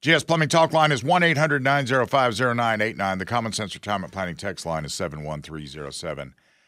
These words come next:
Uh, there are polls taken in various places that are all agenda-driven that, to try to draw this idea that America favors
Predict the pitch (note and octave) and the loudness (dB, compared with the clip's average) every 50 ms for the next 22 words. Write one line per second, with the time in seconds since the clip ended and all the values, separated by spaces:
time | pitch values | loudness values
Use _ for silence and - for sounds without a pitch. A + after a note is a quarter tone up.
0 | _ _ _ _ _ - A#2+ A#2+ A#2+ A#2+ A2 - - C3 D3+ D#3 C#3+ C#3 - - | _ _ _ _ _ 2 4 6 6 4 4 2 2 2 4 4 4 2 0 -2
1 | D3+ G3+ G3+ G3 F3 - - - D#3+ D#3 D3 - B2+ A#2+ A#2 G2+ A2 A2 A2 G#2 | 0 0 0 0 0 -2 -2 -2 -2 -2 -2 -2 -6 -6 -4 -2 0 0 0 -2
2 | G2 - - A2 G#2 F#2+ - F#2 F#2 E2 F#2 F#2 F2+ G2 A#2 C3+ C#3+ D3 D3 C#3+ | -2 -4 -4 -4 -4 -4 -6 -8 -10 -10 -10 -8 -4 -2 0 2 4 4 4 4
3 | C#3+ C#3 C3 A2+ G2 A2+ A2 G#2+ G#2 F2+ E2 F#2+ F2+ E2 F2 F2 D#2+ D#2+ D#2 - | 2 2 0 -2 -4 -4 -4 -4 -4 -4 -2 -2 -2 -2 -4 -6 -6 -8 -10 -12
4 | - - - - _ - - G2 F2 - - C3+ C3 C3 B2+ G#2 F#2+ F2+ G#2+ G#2+ | -16 -20 -20 -20 _ -18 -18 -16 -16 -8 -4 0 0 0 0 -4 -4 -2 -2 0
5 | G#2 F#2 F2+ - - G2+ F#2 E2+ D2+ E2+ F2 E2 D#2 D2+ D2+ D2 - _ _ _ | 0 -2 -4 -6 -4 -4 -4 -4 -4 -6 -6 -6 -6 -6 -8 -10 -12 _ _ _
6 | _ _ _ - D#2+ F2 F#2+ G#2 B2 D3 C#3+ B2 - A#2 G#2+ - - - A2+ A2 | _ _ _ -16 -12 -4 0 2 2 4 2 0 -4 -8 -12 -12 -8 -6 -4 -4
7 | G#2 D#2+ D2 D2 D2+ D2+ - - | -4 -6 -8 -8 -8 -10 -12 -14